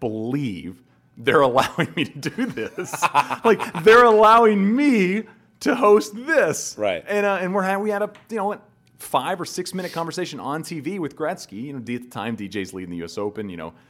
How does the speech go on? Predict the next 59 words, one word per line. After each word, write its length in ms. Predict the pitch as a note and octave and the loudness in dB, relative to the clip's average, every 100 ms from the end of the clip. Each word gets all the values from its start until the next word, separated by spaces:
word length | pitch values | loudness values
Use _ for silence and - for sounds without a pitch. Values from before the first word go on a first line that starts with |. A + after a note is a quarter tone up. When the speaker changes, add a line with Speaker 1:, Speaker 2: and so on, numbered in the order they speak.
| _ _ _ | _ _ _
Speaker 1:
uh, 140 | F2+ | -8
at 140 | D#2+ E2+ | -6 -8
Shinnecock. 640 | - G2+ G2+ F#2+ F#2+ F#2+ | -10 -10 -8 -8 -8 -8
And, 100 | F2 | -12
um, 380 | E2+ D#2+ D#2 D2 _ _ _ _ _ - | -10 -10 -12 -16 _ _ _ _ _ -16
and 120 | A2 | -10
so, 100 | C3 | -6
yeah, 220 | B2+ D3+ | -4 -4
that, 220 | G#2+ A2 | -4 -6
those 200 | A#2+ C3+ | -4 -4
were, 120 | A#2+ G#2+ | -4 -6
Speaker 2:
Yeah. 80 | |
Speaker 1:
those 160 | A#2 A#2+ | -6 -6
were 60 | G#2 | -8
two 180 | - | -6
that 80 | A2 | -4
really 240 | G2 G2 F2+ | -4 -6 -6
stick 260 | - G2+ | -8 -6
out 160 | F#2 F2 | -4 -6
in 60 | |
my 100 | E2 | -8
mind. 280 | E2 E2 D#2 | -8 -8 -10
I 40 | D#2+ | -10
mean, 120 | F2 | -6
those 180 | F#2+ F#2 | -8 -8
were, 240 | F#2 F2 | -8 -6
uh, 180 | D#2+ D2+ - _ _ _ _ | -8 -10 -16 _ _ _ _
those 180 | - A2 | -4 -4
are 60 | G2 | -4
two 160 | - | -10
moments 380 | F2+ E2 D#2+ - | -8 -8 -10 -10
that, 200 | E2 D2+ _ _ _ _ - | -8 -10 _ _ _ _ -10
you 80 | |
know, 60 | F2+ | -6
I'll 180 | D#2+ F2+ | -4 -4
remember 300 | F2 F2 D#2+ | -6 -8 -12
for, 280 | - E2 D#2+ | -12 -12 -12
for 160 | - | -18
quite 240 | E2+ F2+ E2 | -8 -6 -6
a 40 | |
long 200 | D#2 D2+ | -8 -12
time 260 | - D#2+ C#2 | -12 -14 -14
because, 500 | D2+ D#2 D2 - _ _ _ - | -16 -16 -16 -20 _ _ _ -18
I 40 | |
mean, 100 | E2+ | -16
it's 80 | - | -6
hard 180 | G2+ F2 | -6 -6
to, 80 | E2+ | -8
it's 120 | F2+ | -10
hard 140 | G2 E2+ | -8 -8
to 60 | |
be, 120 | D2+ | -10
you 180 | D#2+ D2+ | -12 -14
know, 100 | D2+ | -16
getting 200 | D2 E2+ | -12 -14
a 40 | D#2 | -12
chance 280 | E2 D#2+ | -14 -16
to 80 | D#2 | -16
kinda 220 | E2+ D2+ | -16 -16